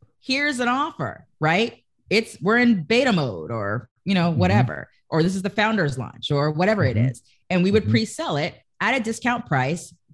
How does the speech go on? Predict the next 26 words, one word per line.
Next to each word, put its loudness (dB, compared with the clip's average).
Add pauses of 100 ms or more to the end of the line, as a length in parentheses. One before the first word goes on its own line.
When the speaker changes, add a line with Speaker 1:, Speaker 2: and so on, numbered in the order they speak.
Speaker 1:
put 2
a 0
deadline -2
on -6
it, -4 (100)
and 4
then 2
we'd 0
see 0
the 0
receptivity -6
to -8
it. -10
Speaker 2:
Hmm. 6 (240)
Speaker 1:
And 0
so 0
there 0
was -2
one -2
time, -8 (380)
no, -2
there 2
were 2
two 2
times -8 (440)
that 0